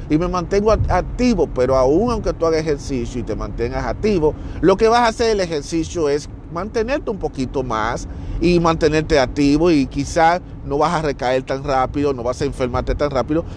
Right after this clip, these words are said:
pero no vas, no significa que no vas a estar propenso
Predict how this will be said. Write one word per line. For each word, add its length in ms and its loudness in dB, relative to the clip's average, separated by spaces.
pero 200 6
no 240 2
vas, 320 -2
no 100 -6
significa 640 -2
que 120 -6
no 100 -4
vas 120 0
a 40 -2
estar 180 0
propenso 600 0